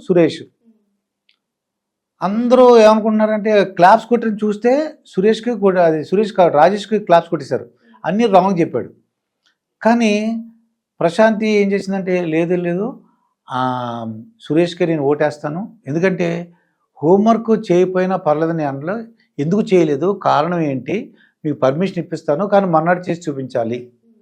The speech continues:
అందరూ యూనిఫామ్లో వచ్చారు లేదు నేను చూస్తాను, తర్వాత టీచర్లు అందరూ కూడా బాగా లెసన్స్ చెప్పేలా చూస్తాను,"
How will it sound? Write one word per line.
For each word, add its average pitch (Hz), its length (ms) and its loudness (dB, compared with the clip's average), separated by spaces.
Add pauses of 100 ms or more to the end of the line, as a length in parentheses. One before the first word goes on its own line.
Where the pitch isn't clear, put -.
(320)
అందరూ 180 240 -2
యూనిఫామ్లో 196 500 0
వచ్చారు 180 240 -2
లేదు 185 120 -4
నేను 196 140 -4
చూస్తాను, 120 680 -6 (640)
తర్వాత 160 240 -2 (480)
టీచర్లు 180 280 -2
అందరూ 180 140 -2
కూడా 180 160 -2
బాగా 151 400 2
లెసన్స్ 147 420 -6
చెప్పేలా 147 400 -4
చూస్తాను," 117 680 -8